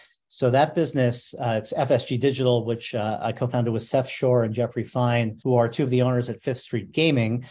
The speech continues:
You know, that business was founded as kind of an extension of Fifth Street Gaming in some way, right? So Fifth Street Gaming owns and operates casinos in Las Vegas. Two of those casinos in particular are in North Las Vegas, in the heart of the Latino community,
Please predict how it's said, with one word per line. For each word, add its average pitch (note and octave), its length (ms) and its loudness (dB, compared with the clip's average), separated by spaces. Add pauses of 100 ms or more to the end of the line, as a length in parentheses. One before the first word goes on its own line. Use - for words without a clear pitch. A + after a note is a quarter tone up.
(140)
You C#3 60 -2
know, C#3+ 60 4
that F#3 120 4
business F#3+ 260 2
was C#3 140 -4
founded C3 640 0 (100)
as C#3+ 320 0
kind G3+ 240 -2
of A3+ 60 -2
an G3+ 80 0
extension C#3+ 580 -4
of A#2+ 100 -4
Fifth A#2 200 -6
Street - 320 -8
Gaming G#2+ 560 -2
in B2 200 0
some A#2 300 2
way, G2 220 0
right? G#2 200 0
So B2 140 -2
Fifth E3+ 200 0
Street - 220 -2
Gaming B2+ 300 2
owns B2 140 2
and B2+ 80 -2
operates A2+ 340 -2
casinos A#2 440 -4
in A2+ 40 -4
Las G2+ 260 -4
Vegas. B2 460 2 (140)
Two F#3 160 6
of G3 40 8
those F#3 200 4
casinos C3+ 420 0
in B2 100 -2
particular A#2+ 640 -2
are A#2 200 -2
in A#2 80 0
North G3 240 0
Las A#2 180 0
Vegas, G#2+ 400 -6
in A#2 80 -2
the A2+ 80 -2
heart C3+ 480 2
of A#2 160 -6
the A#2 220 0
Latino A#2 340 0
community, A2+ 600 -4